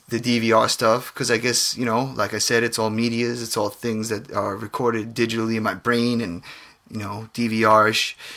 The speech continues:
Uh, I'm gonna probably put that on hold. Uh, I do have a weekly radio show that I'm gonna tell you a little bit about. But re-, first, I'm gonna tell you, I'm gonna put the D J stuff on hold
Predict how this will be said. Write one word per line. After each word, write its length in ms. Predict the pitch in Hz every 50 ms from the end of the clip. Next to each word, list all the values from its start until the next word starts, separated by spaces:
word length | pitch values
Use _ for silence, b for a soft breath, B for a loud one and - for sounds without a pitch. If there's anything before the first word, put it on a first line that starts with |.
| B B B B B
Uh, 240 | - 101 107 104 101
I'm 120 | 104 113 135
gonna 280 | 175 185 175 151 143 -
probably 600 | - - - 139 131 135 151 165 185 185 190 180
put 220 | 147 - 175 151 151
that 160 | 156 151 147
on 140 | 151 143 131
hold. 420 | 123 143 143 143 147 160 185 190 - _ b b b b b b b b b b b b _ -
Uh, 360 | 107 107 104 101 101 101 - -
I 140 | 104 107 104
do 640 | - 107 127 135 139 139 139 139 139 135 107 - - _ _ _ _ _ _ _ _ _ _ _ _ _ _
have 240 | - 139 139 127 120
a 60 | 120
weekly 320 | 113 123 135 123 127 123 110
radio 320 | 113 117 120 131 131 131
show 260 | 127 - 143 135 135
that 140 | 131 127 110
I'm 100 | 104 113
gonna 160 | 120 117 113
tell 180 | 104 - 131 135
you 140 | 139 135 113
a 20 |
little 200 | 107 101 104 104
bit 140 | 110 113 98
about. 380 | 80 73 71 73 90 - - _ _ B B B B B B B
But 120 | 139 135
re-, 240 | 135 139 139 143 -
first, 320 | - - 185 180 165 -
I'm 80 | 156 151
gonna 140 | 147 143 135
tell 160 | 131 147 139
you, 160 | 131 131 117
I'm 100 | 113 123
gonna 140 | 139 147 147
put 220 | 143 - 170 - -
the 40 | 127
D 200 | 123 143 143 131
J 260 | 143 139 131 131 127
stuff 340 | - - 139 127 120 117 -
on 180 | - 117 117 113
hold 560 | 104 - - 151 147 127 110 113 117 - -